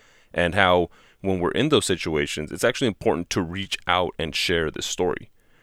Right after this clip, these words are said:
you know, share whatever it is that we're going through. But it makes some very important key points about who that person should be that you're reaching out to.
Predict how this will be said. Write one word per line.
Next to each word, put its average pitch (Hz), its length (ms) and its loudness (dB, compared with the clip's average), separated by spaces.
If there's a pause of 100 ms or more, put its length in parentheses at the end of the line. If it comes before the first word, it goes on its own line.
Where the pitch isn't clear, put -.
(160)
you - 80 -6
know, 69 120 -2
share 98 240 4
whatever 92 320 4
it 82 80 0
is 85 60 -2
that 78 100 -2
we're 78 80 -6
going 80 300 0
through. - 260 -12 (500)
But 92 100 2
it 95 80 4
makes 123 200 2
some 120 160 0
very 113 240 6
important 95 640 -2 (480)
key 90 460 -4 (100)
points 101 560 -2 (160)
about 78 460 2 (920)
who 143 480 4 (240)
that 95 180 0
person 92 240 0
should 80 220 -6
be 95 80 0
that 78 140 0
you're 78 100 -4
reaching 80 320 -8
out 80 160 -4
to. - 100 -10